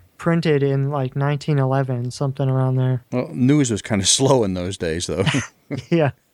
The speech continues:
Speaker 1: So let's go back down the list. At number ten, we had the Saint Omer witch's grave. Number nine, we had the Chesterville witch.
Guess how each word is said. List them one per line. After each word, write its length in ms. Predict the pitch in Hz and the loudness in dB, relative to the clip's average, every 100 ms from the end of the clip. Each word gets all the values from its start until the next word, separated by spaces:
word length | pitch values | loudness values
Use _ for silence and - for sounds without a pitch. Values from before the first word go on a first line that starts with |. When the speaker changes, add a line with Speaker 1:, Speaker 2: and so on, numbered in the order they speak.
| - | -12
Speaker 1:
So 340 | - 170 156 | 0 2 2
let's 220 | 151 170 | 0 -2
go 180 | - 202 | 0 0
back 300 | 165 156 165 | 2 0 0
down 220 | 180 165 | -2 -2
the 80 | 165 | -2
list. 480 | 147 135 156 - - _ _ _ _ _ - | -2 -2 -4 -8 -16 _ _ _ _ _ -2
At 260 | 135 151 | -2 0
number 300 | 160 175 190 | 0 0 0
ten, 440 | 170 165 156 165 202 | -2 -2 0 0 -2
we 120 | 156 | -2
had 360 | 135 143 139 139 | -2 -2 -2 -2
the 100 | 139 | -4
Saint 340 | - 156 165 | -2 -2 -2
Omer 380 | 160 143 147 143 | -2 -2 0 -2
witch's 400 | 139 131 143 127 | -2 -4 -6 -6
grave. 480 | 135 131 127 151 - _ _ _ _ - | -2 -2 -2 -6 -10 _ _ _ _ -2
Number 260 | 147 151 147 | 0 2 2
nine, 480 | 143 143 156 180 185 | 2 0 0 0 0
we 140 | 139 | 0
had 180 | 139 131 | 0 -2
the 80 | 135 | -4
Chesterville 720 | - 156 156 165 139 135 123 | -2 -4 -2 -4 0 0 0
witch. 440 | 131 175 - - | -4 -6 -10 -18